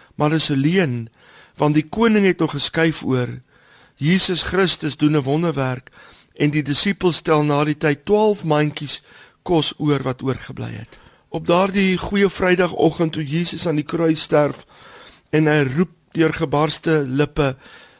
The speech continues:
"My God, my God, waarom het U my verlaat?" het dit ook gelyk na skaakmat.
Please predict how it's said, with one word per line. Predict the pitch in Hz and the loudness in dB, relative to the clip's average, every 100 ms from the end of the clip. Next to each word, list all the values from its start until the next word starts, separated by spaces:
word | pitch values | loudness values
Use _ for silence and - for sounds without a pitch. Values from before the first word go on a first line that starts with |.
| _ _ | _ _
"My | 151 151 | -2 -2
God, | - 196 - | 2 0 2
my | 156 | -2
God, | 123 185 165 139 | 2 2 0 0
waarom | 131 147 165 156 | 0 2 2 2
het | 139 - | 0 -2
U | 185 | 0
my | 165 143 | 0 -2
verlaat?" | - 135 127 123 127 - _ _ _ _ _ | -4 -6 -6 -6 -10 -16 _ _ _ _ _
het | - | -2
dit | 147 156 | -2 0
ook | 202 202 | 0 0
gelyk | - 160 139 131 | -4 -2 -2 -2
na | 143 143 | -6 -6
skaakmat. | 127 - 139 - 131 127 - - | -6 -4 -6 -6 -10 -10 -14 -20